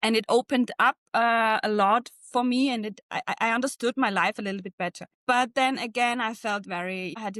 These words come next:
this, this phase of depression again in twenty twenty-two. And then we had a trip to Zanzibar, it's in Tanzania.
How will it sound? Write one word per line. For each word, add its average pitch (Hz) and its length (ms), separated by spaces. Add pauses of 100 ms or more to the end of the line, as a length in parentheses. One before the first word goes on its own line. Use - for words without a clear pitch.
(100)
this, 214 260
this 208 160
phase 214 240
of 214 100
depression 214 460
again 214 300
in 254 120
twenty 233 480
twenty-two. 226 760
And 214 200
then 226 240
we 240 100
had 220 260
a 214 100
trip 247 340
to 226 120
Zanzibar, 226 640
it's 233 200
in 214 180
Tanzania. 220 600